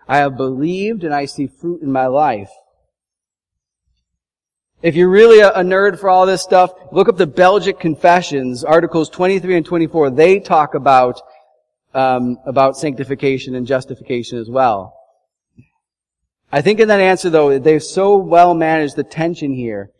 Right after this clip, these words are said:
between Jesus' holiness and call to holy living and also the complete sufficiency of his grace and his sacrifice on our behalf. One of my personal favorite verses is, uh, Romans six, one and two that has to deal with this topic.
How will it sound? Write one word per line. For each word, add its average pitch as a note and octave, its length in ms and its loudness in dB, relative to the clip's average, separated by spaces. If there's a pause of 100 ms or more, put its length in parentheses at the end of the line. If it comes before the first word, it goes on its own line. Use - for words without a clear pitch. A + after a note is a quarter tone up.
(140)
between D3+ 540 -2 (260)
Jesus' F3+ 480 -4
holiness F3+ 640 -2
and D#3+ 120 -6
call E3 260 0
to D#3+ 100 -2
holy E3+ 320 0
living C#3 520 -2 (240)
and C3 120 -6
also D3 340 0
the C3+ 140 -6
complete D3 600 -6
sufficiency B2+ 760 -8
of A2+ 80 -8
his A#2+ 160 -12
grace B2 480 -8
and G#2+ 80 -16
his A2 180 -14
sacrifice G#2 760 -10 (340)
on A#2+ 120 -12
our A2+ 80 -8
behalf. G#2 520 -10 (920)
One F3 120 -6
of G3 60 -4
my G3+ 100 0
personal G3 440 -4
favorite E3 360 -2
verses D3 500 0
is, C#3 320 -6
uh, C3 140 -6
Romans D#3+ 640 -2
six, - 360 -4
one D#3+ 300 0
and D3+ 180 -4
two G3+ 220 -6
that D3 100 -2
has C#3 180 -6
to D3 80 -8
deal D3+ 200 -2
with D3 140 -4
this C3 180 -10
topic. C3 480 -4